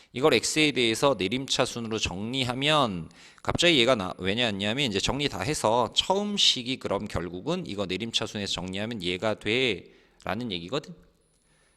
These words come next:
뭔 말인지 알아? 이거 전개해서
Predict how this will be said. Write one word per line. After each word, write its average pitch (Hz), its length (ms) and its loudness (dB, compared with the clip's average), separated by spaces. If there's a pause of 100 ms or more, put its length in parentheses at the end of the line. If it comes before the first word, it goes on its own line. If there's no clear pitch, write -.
(400)
뭔 92 100 -10
말인지 107 300 -2
알아? 151 500 2
이거 139 140 -2
전개해서 165 1300 0